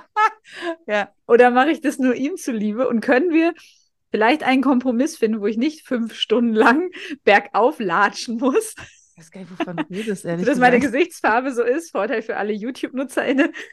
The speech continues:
Speaker 2: dass meine Gesichtsfarbe so ist wie mein Pullover oder
Speaker 1: Aha.
Speaker 2: zumindest wie deiner.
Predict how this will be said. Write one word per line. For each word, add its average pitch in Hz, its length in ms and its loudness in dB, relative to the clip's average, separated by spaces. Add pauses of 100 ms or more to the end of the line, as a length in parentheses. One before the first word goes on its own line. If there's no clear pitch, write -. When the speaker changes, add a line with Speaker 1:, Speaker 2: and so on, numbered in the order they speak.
Speaker 2:
dass 226 140 -2
meine 220 200 0
Gesichtsfarbe 262 460 0
so 247 80 4
ist 262 140 2
wie 277 80 0
mein 233 180 4
Pullover 240 680 2
oder 277 120 -2
Speaker 1:
Aha. - 60 -2
Speaker 2:
zumindest 277 420 -6
wie 302 100 0
deiner. 262 520 2